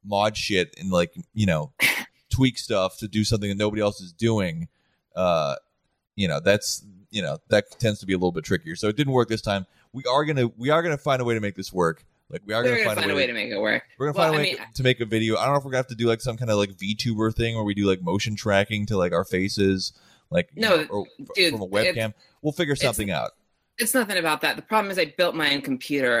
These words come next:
Speaker 2: and I'm not a computer engineer. And, uh, I need to, like, route the heating better. That's pretty much it. Uh, we're flattering ourselves a little bit by saying no one's doing this. Um, but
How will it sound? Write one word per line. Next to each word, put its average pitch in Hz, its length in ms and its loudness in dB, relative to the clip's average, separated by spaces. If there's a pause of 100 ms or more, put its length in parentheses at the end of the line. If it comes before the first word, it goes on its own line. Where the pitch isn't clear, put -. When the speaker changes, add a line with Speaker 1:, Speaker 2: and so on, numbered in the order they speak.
Speaker 2:
and 135 120 -4
I'm 135 140 2
not 135 200 2
a 127 100 -4 (220)
computer 139 420 2
engineer. 131 600 -2 (560)
And, 139 380 0
uh, 123 420 2
I 151 80 0
need 151 180 0
to, 156 100 -8
like, 127 340 0 (240)
route 139 280 0
the 131 60 -2
heating 117 400 0
better. 110 380 -2 (340)
That's - 220 0
pretty 151 260 -2
much 123 320 0
it. 123 220 2 (440)
Uh, 147 120 -4
we're 208 240 2
flattering 165 500 -2
ourselves 139 380 -2
a 139 60 -6
little 135 240 2
bit 123 180 0
by 104 100 -2
saying 135 300 0
no 127 100 0
one's 131 260 -6
doing 143 300 2
this. 135 340 -4 (560)
Um, 135 580 0 (460)
but 190 260 2